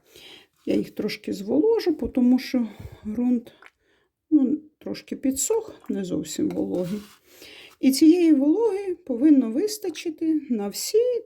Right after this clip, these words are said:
тридцять днів. Але я іноді зазираю,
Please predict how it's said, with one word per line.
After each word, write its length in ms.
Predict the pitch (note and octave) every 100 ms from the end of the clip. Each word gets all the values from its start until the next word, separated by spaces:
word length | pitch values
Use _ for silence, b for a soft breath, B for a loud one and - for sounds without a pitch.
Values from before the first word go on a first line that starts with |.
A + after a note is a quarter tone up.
| -
тридцять 680 | A#3 C4+ D4+ - - A#3+ F3+
днів. 380 | D#3 D#3+ D3+ D3+ B B B
Але 260 | A#3 F4 F4
я 100 | E4+
іноді 440 | D4+ D4 C4+ C4
зазираю, 760 | C#4 C4+ D4 F#4 A4+ D#4 E3